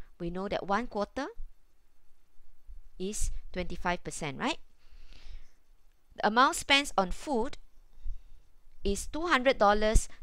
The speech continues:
less than rent. Okay, now before we even find the food, let's look at the, our percentage. So I know that this is half. So these two is rent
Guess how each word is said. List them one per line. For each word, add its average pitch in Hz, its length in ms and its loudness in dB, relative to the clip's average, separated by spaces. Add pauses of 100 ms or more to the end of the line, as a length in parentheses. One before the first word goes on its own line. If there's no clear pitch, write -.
less 214 320 4
than 170 220 4
rent. 165 320 4
Okay, 175 180 -2
now 165 160 0
before 277 400 6
we 262 80 -2
even 220 320 0
find 214 300 2
the 170 40 2
food, 226 460 0
let's - 300 -2
look 208 280 -8
at 143 120 12 (520)
the, 151 380 4 (340)
our 165 160 -4
percentage. - 680 -4
So 254 120 2
I 180 140 6
know 226 200 0
that 240 180 0 (240)
this - 180 10
is 185 140 0 (120)
half. - 440 0 (1700)
So 175 160 2
these 254 220 -2
two 254 200 6
is - 240 0 (560)
rent 254 380 8